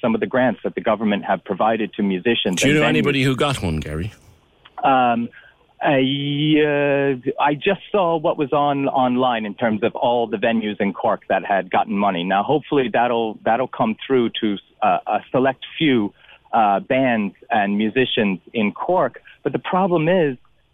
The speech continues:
Speaker 1: it, it won't go to everybody. And what we need is for us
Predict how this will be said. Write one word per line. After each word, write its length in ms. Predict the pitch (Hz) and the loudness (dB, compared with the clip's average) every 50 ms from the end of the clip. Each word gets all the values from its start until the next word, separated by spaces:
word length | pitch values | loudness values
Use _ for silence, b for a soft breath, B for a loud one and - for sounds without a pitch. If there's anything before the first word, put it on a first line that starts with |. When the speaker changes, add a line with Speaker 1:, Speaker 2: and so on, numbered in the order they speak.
| _ _ _ | _ _ _
Speaker 1:
it, 140 | - 156 - - | -4 -4 -2 0
it 60 | 156 | 0
won't 240 | 151 170 180 175 - | 0 2 0 0 0
go 160 | 175 175 170 | 0 2 2
to 80 | 160 170 - | 2 0 0
everybody. 640 | 147 165 160 175 165 135 139 117 104 95 90 - - - | 0 0 0 0 0 2 0 0 0 -2 -4 -8 -8 -2
And 160 | - 135 143 147 | 0 0 2 2
what 160 | 170 - - | 0 0 0
we 160 | 156 160 156 | 0 0 0
need 300 | 151 151 165 170 165 135 | 0 2 2 2 2 2
is 80 | 127 113 - - - | 0 -2 -4 -4 -2
for 120 | 151 127 | 0 2
us 160 | 107 127 131 | 2 2 0